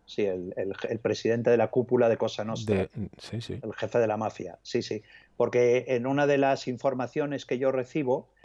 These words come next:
Speaker 2: Algo relacionado con los ban-, con el Banco Vaticano,
Speaker 1: Sí.
Speaker 2: si no recuerdo mal.
Speaker 1: Sí, con el blanqueo de capital, porque s-, descubro que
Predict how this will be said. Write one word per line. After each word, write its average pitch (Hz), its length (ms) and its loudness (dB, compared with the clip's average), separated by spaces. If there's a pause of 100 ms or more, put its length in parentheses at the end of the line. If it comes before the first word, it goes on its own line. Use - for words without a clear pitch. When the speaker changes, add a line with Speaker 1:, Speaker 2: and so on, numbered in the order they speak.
(120)
Speaker 2:
Algo 139 280 8
relacionado 151 460 8
con 147 140 6
los 117 180 4
ban-, 127 240 4
con 104 160 -2
el 101 60 -2
Banco 110 260 2
Vaticano, 113 520 2
Speaker 1:
Sí. 107 80 -4
Speaker 2:
si 104 80 -4
no 104 120 -2
recuerdo 101 380 -2
mal. 85 220 -8
Speaker 1:
Sí, 139 200 -2
con 123 160 0
el 117 80 -2
blanqueo 120 280 0
de 139 120 4
capital, 117 340 -2
porque 110 540 -2
s-, - 240 -16
descubro 156 640 0
que 131 640 0